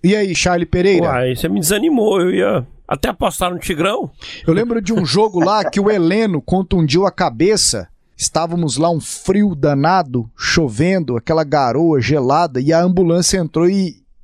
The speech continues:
Speaker 1: emperrou, atolou no meio do campo da ressacada. Tiveram que empurrar a ambulância pra sair do gramado.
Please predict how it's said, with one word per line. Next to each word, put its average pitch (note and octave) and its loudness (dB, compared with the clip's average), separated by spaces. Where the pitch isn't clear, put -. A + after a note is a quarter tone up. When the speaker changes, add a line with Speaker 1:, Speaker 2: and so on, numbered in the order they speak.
Speaker 1:
emperrou, D#3+ 0
atolou E3 2
no D#3 -2
meio E3+ 2
do G3+ -2
campo - -2
da D#3 2
ressacada. C3 0
Tiveram E3 2
que - -6
empurrar F3+ 2
a F#3+ -2
ambulância D3+ -2
pra C#3 0
sair C3 -2
do C3 -2
gramado. A2+ 0